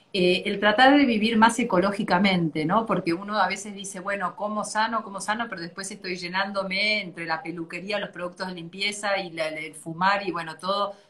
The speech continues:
todos los químicos. O sea, empezar a, a, a vivir como con menos contaminación. Y la parte psicoemocional, espiritual, que tiene que ver con,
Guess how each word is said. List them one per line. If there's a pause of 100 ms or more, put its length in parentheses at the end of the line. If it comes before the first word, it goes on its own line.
todos
los
químicos.
O
sea,
empezar
a,
a,
a
vivir
como (240)
con
menos
contaminación. (300)
Y
la
parte
psicoemocional,
espiritual,
que
tiene
que
ver
con,